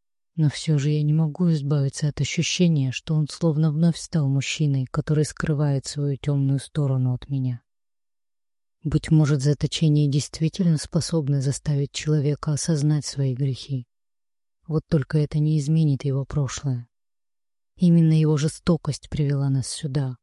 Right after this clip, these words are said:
Он избивал женщину, которую должен был любить. В этом виноват я. Отец проводит ладонью по отощалому лицу.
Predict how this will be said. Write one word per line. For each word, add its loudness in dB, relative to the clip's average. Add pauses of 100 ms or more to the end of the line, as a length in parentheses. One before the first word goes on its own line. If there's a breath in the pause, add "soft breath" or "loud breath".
(640)
Он 4
избивал 4
женщину, 0
которую -2
должен 0
был -2
любить. -4 (1800)
В -2
этом 2
виноват 2
я. 0 (1160)
Отец 0
проводит 2
ладонью 2
по 0
отощалому 0
лицу. -4